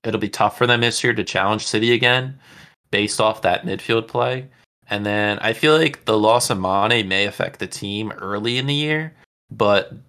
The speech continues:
they're eventually gonna recover from that. It all depends on how well Nunez does, because we always, we already know Luis Diaz is top quality and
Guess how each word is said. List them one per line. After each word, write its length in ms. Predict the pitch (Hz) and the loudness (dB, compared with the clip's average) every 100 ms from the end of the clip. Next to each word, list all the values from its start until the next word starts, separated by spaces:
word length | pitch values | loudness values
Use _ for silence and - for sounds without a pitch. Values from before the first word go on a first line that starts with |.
| _ - | _ -2
they're 260 | 110 104 | 2 2
eventually 380 | 101 107 104 107 | 2 0 0 -6
gonna 180 | 101 95 | -6 -6
recover 420 | 90 - 104 95 | -8 -2 -2 -2
from 220 | - 90 | -8 -8
that. 220 | 92 92 95 | -6 -4 0
It 80 | |
all 140 | 117 120 | 2 2
depends 440 | 120 120 113 110 | 0 0 0 -2
on 160 | 101 98 | -4 -4
how 240 | 104 101 | -2 -2
well 460 | 95 95 92 92 80 _ _ _ - | 0 -2 -2 -6 -12 _ _ _ -12
Nunez 580 | 101 104 107 120 120 113 | -6 -2 0 2 0 2
does, 360 | 135 127 127 110 | 2 4 2 -2
because 340 | 104 107 98 | -4 -2 0
we 120 | 104 | 2
always, 340 | 117 120 110 - | 4 4 2 -2
we 140 | 104 | 2
already 200 | 117 123 | 4 4
know 180 | 113 107 | 2 -2
Luis 340 | 95 95 95 - | -2 -4 -4 -8
Diaz 580 | 95 92 90 90 87 - | -8 -6 -6 -6 -8 -10
is 360 | 95 87 - | -8 -6 -6
top 260 | - 92 - | -2 -2 0
quality 460 | 95 92 95 107 | 2 4 4 0
and 200 | 92 92 | -2 -6